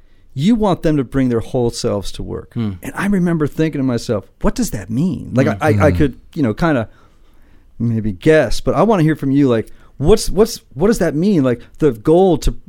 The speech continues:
Speaker 1: ha-, help people bring their whole selves to work.
Speaker 2: Um, well, I think, you know, so the work I do with Warner, also the work, uh, I've done here, um, well, with Church of the City here in Nashville, uh, a little bit with, um,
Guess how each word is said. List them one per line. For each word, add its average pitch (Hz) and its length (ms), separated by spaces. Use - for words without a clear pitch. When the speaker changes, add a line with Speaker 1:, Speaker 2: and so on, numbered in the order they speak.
Speaker 1:
ha-, 151 260
help 165 180
people 160 200
bring 147 300
their 131 140
whole 135 220
selves 117 380
to 117 100
work. - 260
Speaker 2:
Um, 160 300
well, 165 120
I 160 100
think, 254 440
you 160 80
know, 156 100
so 139 400
the 123 140
work 139 220
I 143 80
do 131 160
with 120 140
Warner, 117 360
also 117 340
the 110 120
work, 107 420
uh, 104 180
I've 98 200
done 104 220
here, 104 380
um, 92 400
well, 95 160
with 92 120
Church - 200
of 98 60
the 92 80
City 113 280
here 110 140
in 107 80
Nashville, 104 640
uh, 95 220
a 92 40
little 101 200
bit 95 220
with, 92 440
um, 95 460